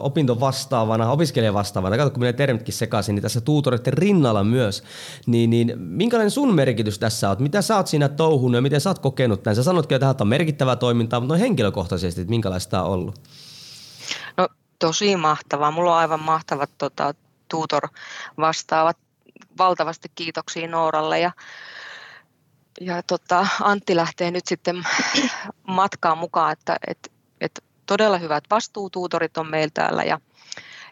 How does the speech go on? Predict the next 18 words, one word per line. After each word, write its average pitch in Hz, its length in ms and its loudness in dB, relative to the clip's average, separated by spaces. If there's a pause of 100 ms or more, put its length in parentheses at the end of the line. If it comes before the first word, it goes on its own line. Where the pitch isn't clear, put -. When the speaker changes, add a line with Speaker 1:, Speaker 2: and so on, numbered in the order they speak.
Speaker 2:
ja 170 60 0
heidän 170 180 0
kanssa 160 220 -4
on 156 40 -8
tosi 170 340 -4
kiva 151 240 0
ollut 143 200 -6
tehdä 156 200 -2
yhteistyötä. 170 800 0 (920)
Ja 165 100 2
sit 196 160 -2
kaikkien 202 420 0
tuutoreiden 170 580 -4
kanssa 151 400 -4 (1200)
niin 170 280 -2
on, 170 240 0 (520)
on 180 120 0
semmoset, 175 340 -2